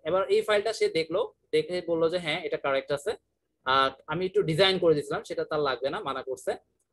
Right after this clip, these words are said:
তারপর সে আমাকে এই রিকোয়ারমেন্ট গুলো দিবে বলছে এবং আমাকে কিভাবে পে করবে। দেখেন, আমি কিন্তু, আমরা যে সেলাররা যেগুলো করি, just বলে যে, "আমাকে হায়ার করেন, আমাকে হায়ার করেন।" এই ধরনের প্যানিক গুলো যদি আপনার ভিতরে কাজ করে এবং সেটা যদি বায়ারকে আপনি বলেন, বায়ার কিন্তু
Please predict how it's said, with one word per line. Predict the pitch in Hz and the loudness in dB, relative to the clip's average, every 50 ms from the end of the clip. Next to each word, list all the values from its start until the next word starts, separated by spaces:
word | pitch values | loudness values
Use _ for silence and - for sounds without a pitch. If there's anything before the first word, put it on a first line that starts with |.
| _ _ _ _ _ _ _ | _ _ _ _ _ _ _
তারপর | 151 147 147 170 170 | 2 2 4 2 2
সে | 160 - 175 | 2 2 2
আমাকে | 165 160 160 151 190 220 269 - - | 2 2 2 0 0 0 -2 -2 2
এই | 147 147 147 | 4 4 4
রিকোয়ারমেন্ট | 147 147 156 160 160 165 160 156 | 4 4 2 2 2 2 2 2
গুলো | 160 165 156 | 2 2 2
দিবে | 143 147 139 151 143 | 2 2 4 4 4
বলছে | 143 143 135 - - 226 - - _ _ _ _ - | 4 2 0 -2 -4 -6 -6 -10 _ _ _ _ -6
এবং | 151 175 185 | -4 -2 -2
আমাকে | 175 185 190 226 233 | -2 -2 -4 -6 -8
কিভাবে | - 220 226 226 254 247 254 | -8 0 4 6 8 8 8
পে | 247 226 214 196 | 8 8 8 8
করবে। | 190 185 160 156 | 8 4 2 2
দেখেন, | 170 170 202 208 - | 0 0 -2 -4 -6
আমি | - 151 160 180 208 - | -6 -4 -4 -2 -4 -6
কিন্তু, | - 480 480 - 508 523 | -6 -10 -8 -4 -4 -4
আমরা | 381 339 330 370 - 440 | -2 -2 -4 -2 -2 4
যে | - 427 | 4 4
সেলাররা | 427 - 190 185 190 196 202 196 | 6 6 6 4 6 4 4 2
যেগুলো | - 160 156 175 196 | 2 0 -2 -2 -2
করি, | 190 - 160 160 185 - - - _ _ _ _ _ _ _ _ - | 0 2 4 4 4 2 0 -4 _ _ _ _ _ _ _ _ -2
just | 202 233 - - | 0 0 0 0
বলে | 190 202 202 196 | 2 4 4 4
যে, | 220 247 | 4 2
"আমাকে | 185 170 170 185 208 | 0 0 -2 -2 -2
হায়ার | 180 180 180 175 175 | 0 0 0 0 2
করেন, | - 208 233 190 | 0 -2 -4 -4
আমাকে | 151 147 - 147 | -6 -4 -4 -4
হায়ার | 139 135 123 120 113 | -4 -2 -2 -2 -2
করেন।" | - 113 107 - _ _ - | -4 -6 -10 -10 _ _ 2
এই | 190 226 233 240 247 220 | 4 4 4 2 -2 -2
ধরনের | 220 214 220 214 226 233 226 - _ | 0 2 2 2 2 -2 -2 -2 _
প্যানিক | - 180 185 190 208 196 180 | 2 2 4 2 0 -2 -2
গুলো | 180 208 202 214 214 214 | 2 6 8 10 10 8
যদি | - 180 170 190 | 8 4 4 4
আপনার | 165 156 - 165 147 | 4 2 0 -2 -4
ভিতরে | 165 165 160 170 180 | -4 -4 -4 -4 -2
কাজ | - 165 147 139 - - | 0 0 0 0 0 0
করে | - 151 160 160 | 0 2 2 2
এবং | 156 160 151 | 2 0 -4
সেটা | - 156 156 156 | -6 -4 -4 -4
যদি | 170 170 156 | -2 -4 -2
বায়ারকে | 139 127 131 135 131 - | -2 -2 -2 0 0 0
আপনি | 151 151 170 156 - | 0 -2 -2 -2 -2
বলেন, | 131 127 143 175 180 | 0 2 2 0 0
বায়ার | 143 131 131 123 | 0 0 0 -2
কিন্তু | 131 131 - - - - | -2 -2 -2 -2 -2 -2